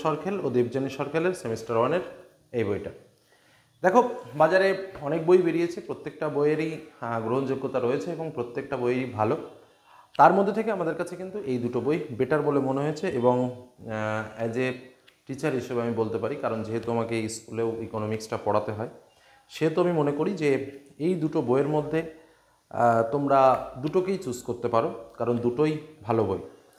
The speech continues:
একদম প্রথম কথা। দ্বিতীয় যে কথাটা তোমাদের বলবো যে এই ইকোনমিক্সটা কিভাবে পড়তে হবে, কারণ ইকোনমিক্সে আমাদের অনেক বিষয় রয়েছে, ক্যালকুলেশন পার্টটা রয়েছে, সেই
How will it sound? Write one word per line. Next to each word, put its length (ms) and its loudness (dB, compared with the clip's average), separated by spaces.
একদম 320 -2
প্রথম 200 -2
কথা। 160 -6
দ্বিতীয় 280 4
যে 80 4
কথাটা 340 2
তোমাদের 280 4
বলবো 300 6
যে 120 0
এই 120 4
ইকোনমিক্সটা 680 0
কিভাবে 300 -2
পড়তে 360 2
হবে, 160 0
কারণ 180 -4
ইকোনমিক্সে 520 -4
আমাদের 280 0
অনেক 140 -2
বিষয় 320 4
রয়েছে, 240 -2
ক্যালকুলেশন 540 -4
পার্টটা 240 0
রয়েছে, 320 0
সেই 180 2